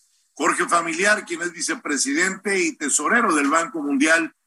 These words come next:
y además orgullosamente mexicano, da gusto llegar a otro país y ver a un connacional con un alto puesto dentro de una organización internacional tan importante como es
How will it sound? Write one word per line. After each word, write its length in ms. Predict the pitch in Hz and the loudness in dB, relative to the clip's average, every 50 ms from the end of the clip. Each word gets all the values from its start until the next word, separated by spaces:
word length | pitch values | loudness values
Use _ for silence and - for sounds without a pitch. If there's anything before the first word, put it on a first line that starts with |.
| _ _ _ _ _ _ | _ _ _ _ _ _
y 80 | 123 | -2
además 420 | 127 131 147 175 180 175 - - - | -2 0 2 2 2 2 0 -2 -2
orgullosamente 1120 | 151 143 139 131 131 139 139 139 139 160 190 170 - - 165 151 156 170 185 185 - 185 165 | -2 -2 -2 2 2 2 2 2 0 0 2 2 2 2 0 -2 -2 -4 -6 -6 -4 -2 -2
mexicano, 920 | 151 151 135 - - - 131 107 - 190 202 254 240 220 190 156 - - - _ _ _ _ 190 | -2 -2 -4 -4 -4 -8 -10 -6 -2 0 2 2 2 2 0 0 -4 -6 -12 _ _ _ _ -4
da 160 | - 170 185 196 | -2 0 0 0
gusto 400 | 180 208 233 214 - - 226 180 | 0 2 2 2 2 0 -2 0
llegar 300 | 160 160 151 180 190 185 | 0 2 2 4 4 4
a 60 | 180 | 4
otro 280 | 190 180 202 175 - | 2 0 -4 -6 -2
país 360 | - 165 151 160 175 165 - 156 | -2 0 0 0 0 0 0 0
y 60 | 151 | 0
ver 300 | 160 175 180 170 - - _ _ _ _ _ _ _ _ _ _ _ | 0 0 0 0 -2 -8 _ _ _ _ _ _ _ _ _ _ _
a 120 | - 123 | 0 0
un 140 | 170 214 233 | 2 0 -2
connacional 920 | 214 - 208 180 170 170 156 - - 160 156 160 185 196 208 202 185 - - _ _ _ _ | -2 -2 -4 -2 0 0 0 0 0 0 0 2 2 2 2 2 -2 -8 -14 _ _ _ _
con 200 | 151 151 151 180 | -4 -2 -2 0
un 200 | 196 196 190 196 | 0 2 2 4
alto 520 | 202 208 208 208 - - 247 208 - - _ | 4 2 2 -2 -6 -8 -8 -8 -8 -10 _
puesto 540 | 170 196 208 208 175 - - - - 165 156 | -4 -2 -2 0 0 -2 -2 -4 -4 -4 -4
dentro 440 | 170 180 180 180 - 196 170 170 160 | -4 -4 -6 -8 -8 -6 -6 -4 -2
de 160 | 156 156 156 | -2 -2 -2
una 600 | 170 180 185 185 190 180 175 170 156 131 - - - _ _ _ _ _ - - _ _ | -2 -4 -2 0 2 2 4 4 4 2 0 -4 -10 _ _ _ _ _ -20 -20 _ _
organización 840 | - 269 294 302 294 311 302 302 277 - 294 - - - 180 190 190 | -6 -2 -2 0 0 -2 -4 -2 0 0 0 0 0 -2 -2 -2 -2
internacional 920 | 196 185 - 170 156 147 143 147 131 - 139 143 143 160 175 185 185 170 - - - _ _ _ _ | -4 -4 -2 -4 -4 -2 -2 -2 -2 -2 -2 -2 0 2 0 0 0 -4 -10 -16 -18 _ _ _ _
tan 180 | 160 147 143 | -2 -2 0
importante 800 | 147 139 127 - 147 139 127 - - 185 185 185 175 - 311 - | 0 -2 -2 -2 -2 -2 -2 0 0 -2 -2 -2 -2 -4 -6 -4
como 300 | - 151 139 139 156 170 | -2 -2 -2 0 0 0
es 420 | 180 339 311 - - - - _ | 0 2 2 0 0 -2 -4 _